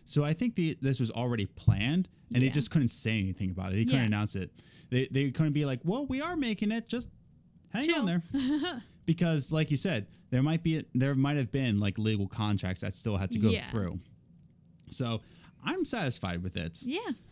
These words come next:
Speaker 1: Um, whether or not the gamers were entitled, that's a whole nother conversation. Whether or not the community manager was in the right or wrong,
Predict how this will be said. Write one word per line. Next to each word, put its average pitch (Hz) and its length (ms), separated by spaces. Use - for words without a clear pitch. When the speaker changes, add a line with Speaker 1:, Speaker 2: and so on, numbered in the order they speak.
Speaker 1:
Um, 113 640
whether 226 340
or 208 40
not 170 280
the 107 420
gamers 120 440
were 120 140
entitled, 110 580
that's 113 140
a - 20
whole 113 200
nother 110 220
conversation. 117 920
Whether 127 180
or 135 60
not 131 160
the 110 80
community 107 340
manager 120 260
was 101 160
in 113 80
the 101 60
right 104 240
or 101 60
wrong, 101 420